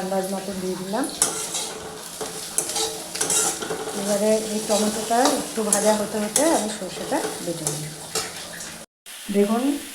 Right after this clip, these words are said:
এই যে সর্ষেটা নিয়েছি শিলনোড়াতে, এর সাথে দিয়ে দিচ্ছি দু তিনটে কাঁচা লঙ্কা।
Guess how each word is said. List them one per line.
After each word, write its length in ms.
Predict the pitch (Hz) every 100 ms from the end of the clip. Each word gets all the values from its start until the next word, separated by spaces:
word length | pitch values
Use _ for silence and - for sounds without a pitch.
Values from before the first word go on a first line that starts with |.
| 226 196
এই 60 | 190
যে 80 | 208 208
সর্ষেটা 400 | 196 214 208 208
নিয়েছি 300 | 208 202 208 214
শিলনোড়াতে, 560 | 214 196 190 202 202 247 - - - - - - - - 202
এর 80 | 202
সাথে 200 | 220 202 202
দিয়ে 140 | 202 202
দিচ্ছি 300 | 208 - 233 240 269 - - - - -
দু 80 | 220 226
তিনটে 260 | 240 240 220
কাঁচা 220 | 202 196 185
লঙ্কা। 320 | 170 165 160